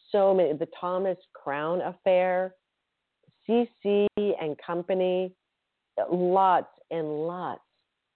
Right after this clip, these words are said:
of movies, I can tell you. And, um, it's, he just actually wrapped a movie not long ago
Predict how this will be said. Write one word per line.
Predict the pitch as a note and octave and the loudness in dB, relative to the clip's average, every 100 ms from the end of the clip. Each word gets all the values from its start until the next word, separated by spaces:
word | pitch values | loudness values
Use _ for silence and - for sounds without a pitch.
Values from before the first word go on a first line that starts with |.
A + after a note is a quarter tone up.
| _ _ - | _ _ -6
of | C#3+ | -4
movies, | D3 D#3 D#3 C#3+ C3+ A#2 - | 0 2 2 2 -2 -4 -6
I | B2+ | -10
can | B2 C#3 | -10 -12
tell | - C#3 | -8 -4
you. | C3+ A2+ | -4 -4
And, | B2 C3+ A#2 - | -6 -6 -8 -10
um, | C#3 C3+ C3+ - _ _ _ - | -10 -8 -10 -12 _ _ _ -6
it's, | D3 - - - - | -6 -6 -10 -8 -2
he | G3 | -2
just | F#3 F#3 F#3 | 0 0 0
actually | E3 - E3+ D#3+ D3+ D3 - | -2 -2 0 2 2 0 -4
wrapped | D3+ C#3+ D3 - | -2 0 0 -4
a | |
movie | D3 C#3+ D3 | -2 0 0
not | D3 C#3 - | 0 -2 -2
long | C#3+ C#3 C#3 | -2 -2 -2
ago | C3 C3+ C3 | -4 -2 -2